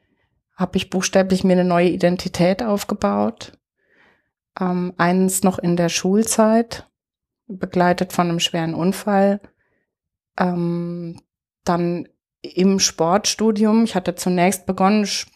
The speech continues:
Richtung Sportpsychologie mich zu orientieren. Also Trainingsblockaden und wie kann man solche Themen lösen.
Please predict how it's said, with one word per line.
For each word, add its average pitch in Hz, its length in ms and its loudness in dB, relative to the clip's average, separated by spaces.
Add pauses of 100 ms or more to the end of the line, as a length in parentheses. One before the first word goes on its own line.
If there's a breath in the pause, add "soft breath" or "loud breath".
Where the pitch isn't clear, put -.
(460)
Richtung 190 280 2
Sportpsychologie 226 1000 2
mich 233 240 4
zu 208 140 2
orientieren. 220 720 4 (760 loud breath)
Also 147 140 -10
Trainingsblockaden 170 1080 0
und 165 360 -6 (100)
wie 185 100 -4
kann 175 240 -4
man 170 220 -4 (680 loud breath)
solche 196 360 -4
Themen 196 320 2
lösen. 190 360 2